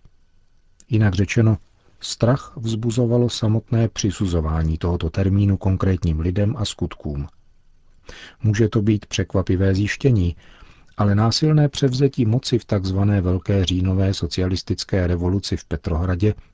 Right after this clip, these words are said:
neprovedl třídní nepřítel. Naopak, proti tomuto nepříteli tato revoluce mířila – ba dokonce tohoto nepřítele zrodila, aby potom mohl být soustavně a nekompromisně potírán.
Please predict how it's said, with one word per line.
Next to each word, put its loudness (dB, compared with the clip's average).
neprovedl 0
třídní -2
nepřítel. -4
Naopak, -2
proti -2
tomuto 0
nepříteli 0
tato -2
revoluce 2
mířila – 2
ba 0
dokonce 0
tohoto -4
nepřítele -2
zrodila, 0
aby 2
potom 4
mohl 6
být 0
soustavně 0
a -2
nekompromisně 0
potírán. -4